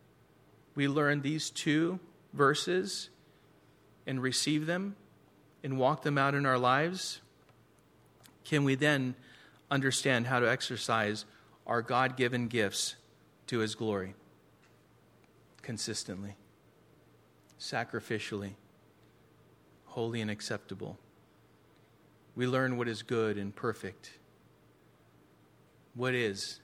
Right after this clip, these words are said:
acceptable to the Lord. If we as Christians learn that the life we live and the gifts we have, our supernatural, our divine God gift, given abilities, are all to be used for the glory of God to fulfill His purposes and plans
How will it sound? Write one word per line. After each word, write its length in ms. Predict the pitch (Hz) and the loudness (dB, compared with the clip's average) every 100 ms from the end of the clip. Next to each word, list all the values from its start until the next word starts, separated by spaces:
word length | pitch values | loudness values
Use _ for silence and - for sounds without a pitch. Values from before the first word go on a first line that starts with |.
| - - | -18 -14
acceptable 680 | - - 127 - 107 104 101 | -8 -2 -2 -4 -8 -8 -8
to 140 | - | -8
the 80 | 101 | -6
Lord. 340 | 98 98 90 92 - _ - _ - _ _ _ - - _ _ _ _ _ - - - - - | -6 -6 -8 -14 -20 _ -20 _ -20 _ _ _ -20 -20 _ _ _ _ _ -20 -18 -16 -16 0
If 160 | 170 208 | 2 4
we 140 | 247 | 6
as 120 | 233 | 6
Christians 560 | - 226 220 - 185 143 | 8 8 10 6 4 6
learn 320 | 175 185 180 | 10 10 10
that 160 | 165 156 | 6 6
the 80 | 156 | 6
life 340 | 147 170 170 | 8 8 6
we 100 | 165 | 4
live 260 | 151 156 165 | 8 8 8
and 120 | 143 | 4
the 60 | |
gifts 320 | 131 160 156 160 | 4 4 4 0
we 180 | 143 | 0
have, 480 | 123 156 175 123 131 | 2 6 8 8 6
our 220 | 127 127 - - | 4 4 0 -8
supernatural, 880 | - - 220 190 165 160 175 185 151 | -2 0 2 2 6 6 6 6 10
our 100 | 151 | 10
divine 480 | 143 147 160 180 180 | 10 8 10 8 8
God 300 | 170 165 151 | 8 8 8
gift, 260 | 160 - - - - - | 4 2 -14 -20 -18 6
given 260 | 175 165 156 | 8 8 6
abilities, 480 | 139 165 170 156 151 | 8 10 10 6 8
are 280 | 160 156 | 10 10
all 280 | 135 170 208 | 10 12 12
to 160 | 208 196 | 10 4
be 100 | 185 | 4
used 340 | 165 185 185 | 4 4 4
for 120 | - 170 | 4 2
the 80 | |
glory 300 | 151 170 175 | 4 8 8
of 80 | 156 | 8
God 240 | 170 165 165 | 8 8 8
to 100 | 185 | 4
fulfill 460 | - 170 202 196 | 4 2 6 6
His 360 | 185 214 247 220 | 6 4 4 4
purposes 600 | - 233 220 190 190 165 | 8 8 10 6 4 2
and 120 | 165 | 2
plans 480 | 151 190 170 135 135 | 4 6 6 4 -2